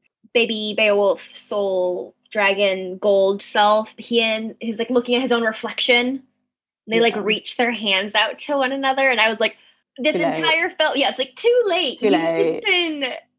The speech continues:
Speaker 1: now you do something that is, like, very stereotypically meaningful after
Speaker 2: Yeah.
Speaker 1: a five-minute dragon battle.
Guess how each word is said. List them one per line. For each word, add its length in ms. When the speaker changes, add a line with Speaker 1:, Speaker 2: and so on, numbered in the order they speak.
Speaker 1:
now 260
you 220
do 140
something 440
that 240
is, 140
like, 160
very 400
stereotypically 920
meaningful 880
after 500
Speaker 2:
Yeah. 160
Speaker 1:
a 100
five-minute 800
dragon 460
battle. 580